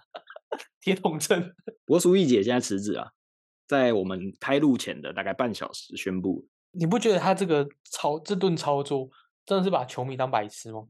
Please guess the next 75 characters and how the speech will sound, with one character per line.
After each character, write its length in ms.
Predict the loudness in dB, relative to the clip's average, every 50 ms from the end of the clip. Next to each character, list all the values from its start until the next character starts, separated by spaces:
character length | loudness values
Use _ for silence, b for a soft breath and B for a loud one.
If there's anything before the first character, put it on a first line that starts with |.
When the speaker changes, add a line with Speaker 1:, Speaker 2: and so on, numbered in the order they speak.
| _ _ -2
Speaker 1:
他 140 | 0 0
本 200 | 2 2 0 -2 -2
来 120 | -2 -4
就 120 | -2 -2 -2
说 160 | 0 0 0
他 100 | 2 2
要 100 | 0 0
辞 220 | 0 -4 -12 -14
职 220 | -14 -14 -16 -14 -14 -14
了， 60 | -14 b b b b b b
然 140 | -2 2 2
后 80 | 2 2
干 160 | 2 2 0
嘛 80 | 0 -2 _ _ _ -2 -2 0
硬 140 | 0 0 -2
扯 200 | -2 -2 -2 -2
说 140 | -2 0 0
我 140 | 0 0 -2
是 160 | -2 0 0
为 120 | 2 4
了 60 | 2 2
负 200 | 0 -4 -12 -10
责？ 120 | -10 -8 -4
你 80 | -4 -2
本 180 | 0 0 0 0
来 100 | 2 2
就 100 | 2 2
说 160 | 2 2 0
你 60 | 0
要 100 | -2 -4 -6
辞 160 | -8 -8 -12
职， 100 | -12 -16
Speaker 2:
对 20 |
啊。 40 | -12 -4
Speaker 1:
你 120 | -2 -2
本 160 | 0 0 0
来 120 | 0 0 -2
就 80 | -2
说 260 | -2 0 2 2 2 2
我 260 | 0 -2 -4 -4 -6 b b b b _ _ 0
告 200 | 2 2 2 2
了 60 | -2
一 40 | -4
个 100 | -6 -6
段 220 | -4 -4 -4 -4
落 160 | -4 -8 -10
之 140 | -10 -10 -10
后 180 | -8 -6 -6 -6
我 160 | -6 -6 -6
要 280 | -4 -4 -4 -4 -4 -6 -10 _ _ _ _ _
辞 240 | -20 -20 -18 -16 -18
职 240 | -16 -16 -14 -12 -10
了， 120 | -6 -6 -4
因 40 |
为 60 | -4 -2
我 140 | -4 -4
可 100 | -4 -4
能 100 | -6 -4
没 60 | -4 -4
有 60 | -2
办 120 | 0 0 -2
法 40 | -2
身 240 | -4 -6 -6 -6 -4
兼 160 | -4 -4 -4
这 80 | -4
么 80 | -4 -4
多 140 | -4 -6 -6
职 300 | -6 -8 -12 -10 -8 -6
务， 220 | -6 -6 -8 -8 b b b b b b b b _
那 140 | -8 -6 -4
可 100 | -4 -4
能 140 | -4 -4 -2
会 120 | -2 -2
换 240 | 0 0 -2 -2 -2
个 280 | -4 -4 -4 -4 -4